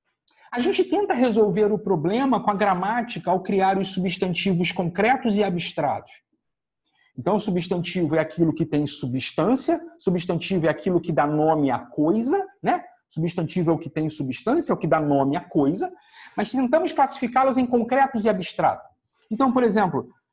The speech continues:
fada é um substantivo concreto ou abstrato? Concreto, concretíssimo. Quando eu digo fada, você pensou na fada, colocou até o chapeuzinho de cone com um lacinho. <laughs>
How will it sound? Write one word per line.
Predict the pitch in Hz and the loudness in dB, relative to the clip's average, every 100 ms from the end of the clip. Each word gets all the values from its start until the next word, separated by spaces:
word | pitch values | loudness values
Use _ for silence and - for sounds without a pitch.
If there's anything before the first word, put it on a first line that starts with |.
| _ _ | _ _
fada | - 254 196 120 104 - | 2 4 4 2 -2 0
é | 190 | -2
um | 214 | -2
substantivo | - 196 185 202 180 - 202 175 185 | -4 -6 -6 -6 -6 -6 -6 -6 -6
concreto | 196 190 262 277 285 262 247 - | -6 -4 -2 -2 -2 -6 -6 -2
ou | 185 | 0
abstrato? | 165 160 - 156 120 92 - _ _ _ _ _ _ | 0 -4 -6 0 0 -2 -16 _ _ _ _ _ _
Concreto, | - 311 - 151 190 - _ _ _ | 2 2 2 -2 -2 -6 _ _ _
concretíssimo. | 214 254 427 415 - 277 - - 107 - - _ _ _ | -2 2 2 2 2 2 2 -2 -6 -8 -20 _ _ _
Quando | 170 170 | 0 4
eu | 170 | 4
digo | 170 135 185 | 2 -2 -2
fada, | - - 151 120 107 151 269 - _ _ _ | -4 -2 0 0 2 0 0 -8 _ _ _
você | 135 147 190 | -6 -4 -4
pensou | 185 269 320 - 226 339 | -4 -6 -4 -2 0 2
na | 262 | 0
fada, | - 175 208 - | -2 0 0 0
colocou | 170 160 190 | -2 0 0
até | 208 | 2
o | 302 | 0
chapeuzinho | 320 311 269 165 233 | 0 2 2 2 0
de | 214 | 0
cone | - 190 247 294 | 0 2 2 0
com | - 269 415 | 2 4 4
um | 277 415 392 - _ _ _ _ _ | 4 2 -2 -10 _ _ _ _ _
lacinho. | 131 185 - 208 202 120 - _ _ 151 | -2 -2 -2 -2 -2 -4 -8 _ _ -4
<laughs> | 151 208 233 160 208 - - - | 0 2 0 -2 -4 -4 -6 -6